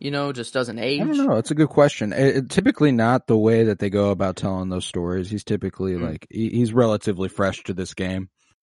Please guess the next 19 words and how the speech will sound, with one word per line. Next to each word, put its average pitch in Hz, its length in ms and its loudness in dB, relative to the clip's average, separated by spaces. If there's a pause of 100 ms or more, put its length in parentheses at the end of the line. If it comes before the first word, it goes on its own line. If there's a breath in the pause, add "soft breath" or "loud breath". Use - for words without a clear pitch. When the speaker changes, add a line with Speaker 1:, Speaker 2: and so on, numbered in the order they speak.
(220)
Speaker 2:
you 92 140 -6
know? 98 180 -4
Speaker 1:
Hmm. 120 280 -12
Speaker 2:
Um, 80 380 -10 (960)
Speaker 1:
Galactus 117 420 -8
is 107 100 -12
just - 240 -12
moving. 110 640 -8 (640)
He's 120 280 -12
just - 320 -16 (960)
planet, 127 480 -6 (180)
a 120 120 0
planet 147 540 -2
every 131 340 0
day. 101 480 -6 (540)
Or 135 220 2
is 131 140 0
it, 143 120 6
like, 123 380 2